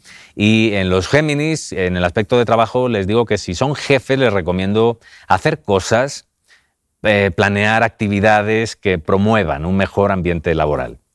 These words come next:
entre los empleados, para que se lleven bien.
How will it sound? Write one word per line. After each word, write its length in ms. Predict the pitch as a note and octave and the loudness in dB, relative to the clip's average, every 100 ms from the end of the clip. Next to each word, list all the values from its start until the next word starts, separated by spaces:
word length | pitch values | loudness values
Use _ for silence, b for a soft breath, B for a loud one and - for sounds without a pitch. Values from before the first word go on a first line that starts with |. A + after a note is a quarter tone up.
| _ | _
entre 280 | A2+ G#2+ A2+ | 0 0 0
los 160 | A2+ G2+ | 0 -2
empleados, 520 | D2+ D#2+ C2 - - _ _ _ - | -4 -4 -4 -8 -18 _ _ _ 2
para 180 | F2+ | 2
que 120 | E2+ F2+ | 0 -4
se 140 | F2+ | -2
lleven 360 | F2 E2+ E2 C#2+ | -2 -2 -2 -6
bien. 240 | C#2 | -10